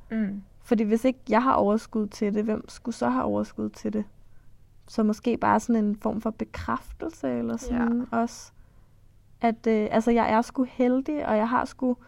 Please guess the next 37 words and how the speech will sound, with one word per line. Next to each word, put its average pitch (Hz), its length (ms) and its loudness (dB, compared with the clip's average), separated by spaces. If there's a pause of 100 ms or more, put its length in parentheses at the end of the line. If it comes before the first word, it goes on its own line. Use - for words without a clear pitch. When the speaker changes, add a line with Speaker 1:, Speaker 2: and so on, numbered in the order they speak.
(400)
Speaker 2:
meget 240 340 8
plads - 580 -2
op 247 180 0
i 254 40 -2
mit 254 180 0
hoved, 262 400 2
som 240 300 0
ikke 277 240 0
bliver 269 240 4
fyldt 226 320 -2
op 208 380 2
af 208 220 4 (520)
smerter 220 720 4
og 220 220 0
bekymringer 226 640 -2
af 220 220 2
alle 226 140 2
mulige 226 220 2
forskellige 226 380 -4
slags. 220 420 -4
Og 226 180 -2
så - 120 -2
længe 226 280 2
det 254 80 0
er 220 140 2
sådan, 233 460 -2
så 247 120 -6
synes 240 200 -2
jeg, 220 100 0
det 226 60 2
er 226 40 0
vildt 254 300 -2
fedt, 220 280 -2
at 214 120 -4
jeg 208 120 -2
kan 220 100 -4
bruge 214 440 -2